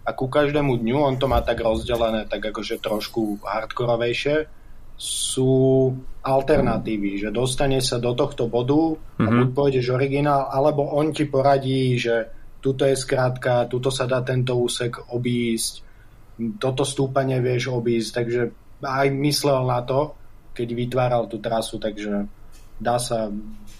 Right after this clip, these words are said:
Speaker 1: za jazdy pekne, plynulo modifikovať si tú trasu a stále uvidíš veľa pekných vecí.
Speaker 2: Spomínali ste, že ste boli dosť nabalení aj, e, náhradnými dušami, plášťami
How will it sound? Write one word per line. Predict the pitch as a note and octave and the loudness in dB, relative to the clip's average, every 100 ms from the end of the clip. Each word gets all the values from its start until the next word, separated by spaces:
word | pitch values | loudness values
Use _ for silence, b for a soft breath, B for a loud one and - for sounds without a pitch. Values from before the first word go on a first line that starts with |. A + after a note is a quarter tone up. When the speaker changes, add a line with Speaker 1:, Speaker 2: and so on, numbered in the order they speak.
| - - | -16 -6
Speaker 1:
za | B2 B2+ C3+ | -2 2 4
jazdy | C#3+ C3 B2+ A#2+ G2+ | 4 4 0 -2 0
pekne, | B2 B2+ B2 A#2 A2+ G#2+ | -4 -2 -2 0 -2 -4
plynulo | - A2 A#2 A#2+ A#2 A2 G#2+ | -4 -2 0 0 0 -2 -2
modifikovať | A2 A2 A#2+ A#2+ G#2+ A2 A2 - | -4 -2 -2 -4 -4 -2 -2 -2
si | G2+ | -6
tú | A2+ | -4
trasu | A2+ G#2 G#2 A#2+ A2 | -2 -4 -2 -2 -2
a | G#2 F#2+ - - - - | -2 -6 -10 -16 -14 -14
stále | - - A2+ A2 | -14 -6 -2 -2
uvidíš | G#2+ G#2 G2+ G2+ G2+ - - - | -2 -2 -2 -2 -4 -8 -14 -10
veľa | A2+ A2 G#2 | -4 -2 -2
pekných | G#2 - G#2+ G2+ | -6 -6 -4 -4
vecí. | G#2 - G2 - b b b b - - - | -4 -6 -10 -12 b b b b -20 -20 -16
Speaker 2:
Spomínali | - - B2+ C3+ C3 B2+ | -4 4 8 10 8 6
ste, | C3+ | 4
že | A#2+ B2+ | 6 4
ste | B2+ | 4
boli | B2+ B2+ B2 A#2+ A2+ A2 | 6 6 6 6 6 4
dosť | A2 A#2+ A2+ | 4 4 6
nabalení | A2 A2+ A#2 A#2+ B2 B2 B2 | 6 8 6 6 4 6 6
aj, | A#2 A2 A2 G#2+ | 6 6 4 2
e, | G2 B B B B B - G2 G2 G2 G2 G2 G2 | -2 B B B B B 0 4 6 6 6 6 6
náhradnými | A2 A2+ A2+ A2 A2 | 6 6 6 6 6
dušami, | G#2+ A2+ B2+ A#2 | 4 4 4 4
plášťami | G#2+ A2 G#2+ - A#2 A2 A2 | 4 4 4 2 2 4 4